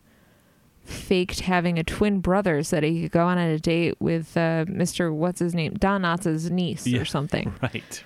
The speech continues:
Speaker 2: right.
Speaker 1: Um,
Speaker 2: It's just so stupid.
Speaker 1: Yeah.
Speaker 2: It just is so implausible.
Speaker 1: Yeah.
Speaker 2: And, like, nowadays, it's like you wouldn't have to hide, like, you wouldn't have to make up a lie to, for a guy to live with two women. It would be completely normal.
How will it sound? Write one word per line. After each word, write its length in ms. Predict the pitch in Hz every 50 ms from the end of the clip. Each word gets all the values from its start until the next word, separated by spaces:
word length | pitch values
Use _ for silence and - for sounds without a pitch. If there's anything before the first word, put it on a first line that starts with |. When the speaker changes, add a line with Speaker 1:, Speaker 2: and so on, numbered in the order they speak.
| -
Speaker 2:
right. 260 | 107 104 101 - - 143 - _ -
Speaker 1:
Um, 560 | 170 165 160 160 156 156 156 151 156 156 - - - - - - - - -
Speaker 2:
It's 120 | - -
just 140 | - 160 -
so 120 | - 175
stupid. 580 | 156 - - - 156 147 - - - - - - - - -
Speaker 1:
Yeah. 360 | - - 202 185 170 160 170 170
Speaker 2:
It 100 | 123 98
just 200 | - 120 - -
is 140 | 117 110 98
so 220 | - - 127 127
implausible. 640 | 123 120 - 104 98 95 90 98 87 87 82 - 101 - - - - -
Speaker 1:
Yeah. 320 | 190 185 170 160 156 151 - - -
Speaker 2:
And, 120 | 123 120
like, 120 | 127 127 117
nowadays, 600 | 123 127 143 143 117 104 98 95 95 101 98 101
it's 160 | 101 101 -
like 220 | 101 98 95 90 107
you 80 | 104
wouldn't 180 | 107 107 98 95
have 140 | 98 95 -
to 200 | - 95 92 90
hide, 680 | 87 - - 98 95 95 95 95 95 92 90 90 87 - - - - - - - -
like, 240 | - 95 92 90 90
you 140 | 95 110 120
wouldn't 100 | 135 143
have 80 | 151 123
to 60 | 117
make 280 | 104 101 104 101 98 -
up 140 | 98 95 -
a 40 | 101
lie 640 | 90 92 92 92 95 95 95 92 90 90 90 92 -
to, 160 | - - -
for 200 | - - - 101
a 80 | 92 92
guy 260 | 95 98 92 92 92 92
to 80 | 92
live 220 | 87 90 90 92 87
with 120 | 90 87
two 180 | - - 95 92
women. 280 | 92 92 87 - -
It 100 | - 92
would 180 | 95 101 101 92
be 60 | 92
completely 420 | - 98 98 - - 110 - 101
normal. 500 | 92 87 90 92 90 85 80 - - -